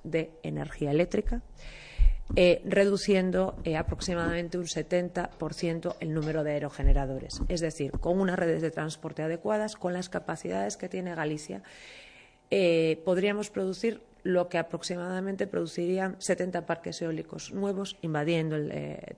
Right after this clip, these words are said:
territorio, digamos. Eh, con lo cual, pues yo creo que esas son las dos principales desventajas. Una depende de que todos seamos conscientes y seamos capaces de luchar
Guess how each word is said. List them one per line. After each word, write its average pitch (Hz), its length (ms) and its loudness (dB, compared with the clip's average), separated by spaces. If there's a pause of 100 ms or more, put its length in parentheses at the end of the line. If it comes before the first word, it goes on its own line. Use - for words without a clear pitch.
(140)
territorio, 143 600 -2
digamos. 143 480 -6 (800)
Eh, 170 640 8
con 170 160 4
lo 165 140 2
cual, 185 260 6
pues 180 140 0
yo 165 100 0
creo 165 140 -2
que 160 80 -2
esas 156 180 -2
son 156 140 -2
las 151 160 -4
dos 175 180 -4
principales 151 680 -2
desventajas. 143 760 -6
Una 170 220 -2
depende 160 600 -2
de 147 200 -4
que 147 240 -4
todos 147 440 -2
seamos 156 380 -4
conscientes 156 640 -4
y 170 80 -8
seamos 165 460 0
capaces 160 480 -2
de 156 100 -2
luchar 160 400 -2